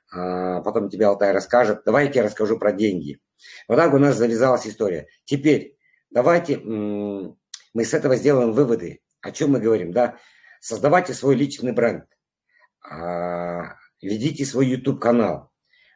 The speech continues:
Все вот эти наши школы, наши вот эти планерочки, пожалуйста, а, размещайте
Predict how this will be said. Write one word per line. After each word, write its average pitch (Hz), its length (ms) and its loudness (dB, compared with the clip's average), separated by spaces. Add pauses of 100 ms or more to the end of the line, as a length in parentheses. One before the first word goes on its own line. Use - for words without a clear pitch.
(460)
Все - 260 -2
вот 131 120 4
эти 107 320 0
наши 139 360 0
школы, 131 580 2
наши 110 320 -2
вот 113 120 -4
эти 113 140 -6
планерочки, 120 560 -4
пожалуйста, 95 600 -2 (580)
а, 92 320 -8
размещайте 113 880 0